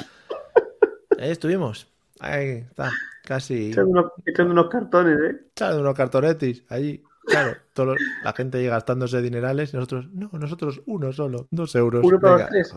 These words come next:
Speaker 1: encima, no, no, uno para cada uno, tiramos la casa por la ventana, sí, sí.
Speaker 2: Ah, bueno, bueno, pero ¿acabasteis como, como en la película de, de Pajares y Exceso?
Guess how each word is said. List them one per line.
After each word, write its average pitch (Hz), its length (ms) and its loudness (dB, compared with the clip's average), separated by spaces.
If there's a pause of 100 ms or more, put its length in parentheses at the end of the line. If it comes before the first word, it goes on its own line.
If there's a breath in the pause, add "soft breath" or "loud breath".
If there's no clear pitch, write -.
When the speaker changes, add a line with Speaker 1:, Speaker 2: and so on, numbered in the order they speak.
Speaker 1:
encima, 117 380 -12 (1000 loud breath)
no, 120 160 -6
no, 104 160 -4
uno 101 120 -6
para 98 160 -8
cada 87 120 -8
uno, 135 220 -16 (100)
tiramos 110 320 0
la 110 60 0
casa 104 180 -4
por 101 80 -6
la 95 60 -4
ventana, 85 400 -14 (200)
sí, 110 240 -10
sí. - 60 -18
Speaker 2:
Ah, 104 400 0
bueno, 98 340 -2
bueno, 98 220 -8
pero 113 200 2
¿acabasteis 127 460 2
como, 165 440 -2
como 160 180 -2
en 156 60 0
la 151 100 0
película 156 400 2
de, 139 500 2
de 135 100 0
Pajares 139 480 2
y 135 40 2
Exceso? 127 560 0